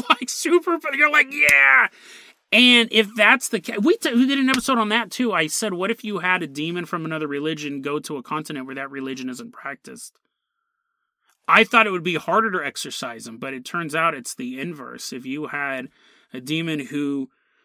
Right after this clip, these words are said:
believed in the religion of that culture, like, truly believed in it,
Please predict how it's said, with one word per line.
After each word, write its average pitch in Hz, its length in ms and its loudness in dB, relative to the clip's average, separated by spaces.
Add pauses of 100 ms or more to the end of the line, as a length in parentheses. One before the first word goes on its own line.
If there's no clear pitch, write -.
believed 160 640 0
in 156 100 -2
the 160 80 -2
religion 156 420 -2
of 143 140 -6
that 127 240 -4
culture, 120 720 -6
like, 131 260 -6 (260)
truly 262 400 2
believed 330 320 2
in 139 100 -2
it, 131 180 -8